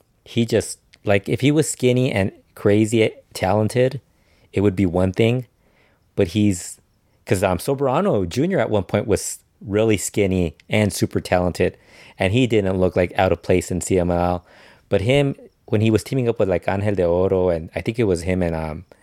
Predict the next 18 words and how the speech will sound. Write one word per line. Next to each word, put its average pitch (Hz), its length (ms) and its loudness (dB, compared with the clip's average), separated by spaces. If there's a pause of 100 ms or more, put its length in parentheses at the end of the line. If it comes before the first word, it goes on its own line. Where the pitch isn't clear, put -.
(140)
he - 140 -6
just 123 180 0
didn't 101 300 2
look 95 180 2
exactly 92 500 0
like, 85 300 -2
um, 82 400 -4 (100)
actually, 127 300 0
I 95 60 0
think 123 140 -4
it 131 40 2
was 110 80 2
Angel 98 260 0
de 90 80 0
Oro 87 160 2
and 87 80 -2
Niebla 82 300 -2
Roja. 85 340 -4